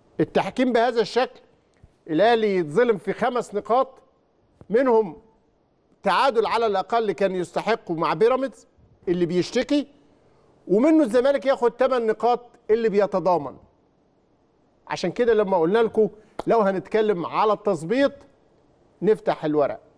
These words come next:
واعتقد شفت الورق بهذا الشكل القاطع التام. شوارب بيلح عليا في فيديو لضربة جزاء للزمالك امام بتروجيت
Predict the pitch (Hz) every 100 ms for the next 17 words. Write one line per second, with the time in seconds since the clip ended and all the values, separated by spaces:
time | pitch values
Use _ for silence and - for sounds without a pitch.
0 | _ 160 156 220 202 175 214 - 190 196
1 | 254 233 - _ _ _ _ 135 170 175
2 | 226 196 165 - 220 - 165 156 - 202
3 | 214 214 175 - 190 - 175 127 - -
4 | _ - 196 226 165 185 214 - 175 196
5 | 202 170 185 196 175 190 170 - _ -
6 | 160 220 175 160 170 160 208 165 175 180
7 | 190 214 202 165 196 180 - 170 233